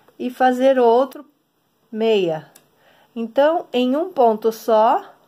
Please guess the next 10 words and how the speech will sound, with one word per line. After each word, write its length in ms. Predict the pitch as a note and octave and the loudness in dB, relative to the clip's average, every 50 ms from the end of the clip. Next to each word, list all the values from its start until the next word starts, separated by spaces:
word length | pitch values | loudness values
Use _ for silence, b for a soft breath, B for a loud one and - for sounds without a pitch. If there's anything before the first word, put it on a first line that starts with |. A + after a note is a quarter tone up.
| _ | _
ó 80 | - G3 | -10 -6
lá, 360 | F#3 F3+ F3+ F#3 G3+ B3 G#4+ - | -4 -4 -2 -2 -2 -4 -6 -10
como 240 | _ - A3 G3+ G3+ | _ -12 -10 -10 -10
você 280 | F#3+ F#3+ G3 G3 - G#3+ | -12 -12 -14 -12 -12 -10
percebe, 840 | G#3 - A#3+ A#3+ - - - A3 G#3+ G#3 G#3 G#3+ A3 D4 F#4 b b b b b b b b b b b b b b _ | -8 -8 -8 -8 -10 -6 -4 -2 0 0 0 0 -2 -8 -10 b b b b b b b b b b b b b b _
eu 160 | C4 C4 C#4 | 0 0 0
fiz 360 | C4+ - - C4+ C#4 C#4+ C4+ | -2 -4 -6 -4 -4 -4 -6
dois 380 | B3+ A3 B3 B3 B3 D4 D4 - | -2 0 2 2 2 2 -2 -6
pontos, 680 | - - C4 G3 D#3+ A#2+ - _ - - - - - - b b b b b | -2 0 0 0 0 -4 -10 _ -20 -20 -20 -20 -20 -20 b b b b b
novamente. 840 | _ G3 F#3 F#3 F#3+ A#3 B3+ B3+ A#3 F#3+ E3 E3 E3 - - - _ | _ -6 -6 -2 -2 -2 -2 -2 -4 -8 -8 -12 -20 -20 -20 -20 _